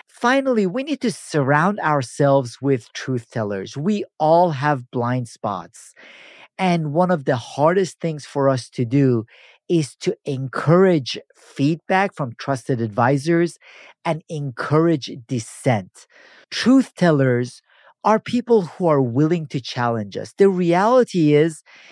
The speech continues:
in most instances, whether it's politeness or the fact that we are mindful of the feedback we give to people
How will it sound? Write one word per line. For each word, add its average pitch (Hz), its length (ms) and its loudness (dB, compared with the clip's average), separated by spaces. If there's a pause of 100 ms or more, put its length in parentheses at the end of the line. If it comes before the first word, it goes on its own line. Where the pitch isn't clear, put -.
(220)
in 180 220 2
most 202 340 0
instances, 160 600 -2
whether 175 380 0
it's - 320 -6
politeness 143 800 -4 (140)
or 175 480 2 (320)
the 123 80 -4
fact 139 380 -2
that 123 220 -2
we 131 140 -2
are 120 140 2
mindful 170 760 -2
of 113 160 -4
the 120 80 -6
feedback 180 640 -2
we 135 160 -2
give 131 360 -2
to 175 120 0
people 175 420 0